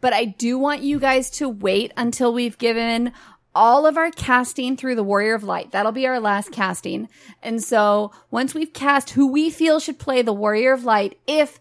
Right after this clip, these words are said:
Final Fantasy fourteen is a show, Pete's gonna go into a little more detail, then you guys can come in and share your casting ideas. But let us get through our selection first, and then we'll,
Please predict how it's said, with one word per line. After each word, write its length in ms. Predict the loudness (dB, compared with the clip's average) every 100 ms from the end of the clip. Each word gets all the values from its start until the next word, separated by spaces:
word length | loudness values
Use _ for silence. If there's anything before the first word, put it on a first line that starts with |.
| -20 _
Final 300 | 2 2 2
Fantasy 400 | 0 0 -2 -6
fourteen 540 | -2 -2 -2 -4 -4
is 120 | -4
a 60 | -8
show, 360 | -4 -2 -2
Pete's 260 | -4 -10 -8
gonna 180 | -6 -4
go 160 | -2
into 220 | -2 -2 -4
a 20 |
little 200 | -2 -2
more 160 | -4
detail, 500 | -4 -6 -2 -2 -2 -4 -20 -6
then 160 | -2 0
you 140 | 0
guys 200 | 2 0
can 120 | -2
come 220 | -4 -2 0
in 80 |
and 120 | -2 -2
share 220 | 0 2
your 300 | 2 2 0
casting 520 | 0 -2 -2 -4 -2
ideas. 520 | -2 0 0 0 0 -8 -6
But 120 | -4
let 160 | 2 2
us 120 | 2
get 200 | 0 -2
through 460 | -2 -6 -2 -2 -2
our 360 | -4 0 0 0
selection 580 | -2 -2 -4 -4 -6
first, 420 | -4 -4 -4 -4 -6
and 180 | -2
then 160 | 0 0
we'll, 140 | -4